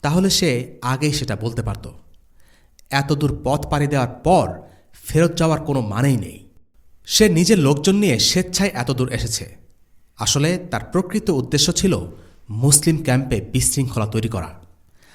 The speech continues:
তাদের মনোবল ভেঙে দেওয়া। কিন্তু আল্লাহ তাআলা যা চান তাই হয়। তিনি খারাপের মধ্য থেকে ভালোকে বের করে নিয়ে আসতে পারেন।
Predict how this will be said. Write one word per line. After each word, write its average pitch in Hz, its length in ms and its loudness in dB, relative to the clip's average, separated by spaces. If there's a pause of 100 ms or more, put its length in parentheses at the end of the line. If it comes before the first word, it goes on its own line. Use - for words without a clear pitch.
(100)
তাদের 139 220 2
মনোবল 135 480 4
ভেঙে 123 220 2
দেওয়া। 90 220 -6 (1120)
কিন্তু 147 320 -2
আল্লাহ 127 240 2
তাআলা 110 300 -2
যা 107 160 -2
চান 127 260 -2 (140)
তাই 107 200 0
হয়। 101 240 -6 (680)
তিনি 139 160 0
খারাপের 139 540 0
মধ্য 127 280 2
থেকে 160 420 -2 (400)
ভালোকে 143 400 0
বের 113 300 -4
করে 120 160 -2
নিয়ে 110 160 -2
আসতে 95 240 -10
পারেন। 85 260 -12